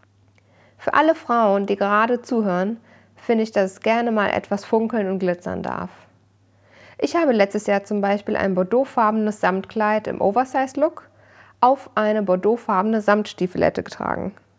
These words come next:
Ganz nach dem Motto, „Viel Samt hilft viel.“ Ansonsten mag ich es sehr gerne schwarz,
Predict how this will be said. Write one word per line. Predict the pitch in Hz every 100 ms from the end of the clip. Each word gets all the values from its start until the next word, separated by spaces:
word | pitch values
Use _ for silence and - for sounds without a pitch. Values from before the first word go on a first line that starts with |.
| _ _ _ -
Ganz | 180 185
nach | 185 208
dem | 214 214
Motto, | 233 - 269 294 - _ _ _ _
„Viel | - 214 202 214
Samt | 196 - - 208
hilft | - 190 175 175 -
viel.“ | 156 156 165 - _ _ _ _ _ _ _ _ _ _ _ _ -
Ansonsten | 220 220 269 320 294
mag | 285 247
ich | 226
es | 202
sehr | - 226 226
gerne | 214 208 196 190 185
schwarz, | - 220 240 277 285 -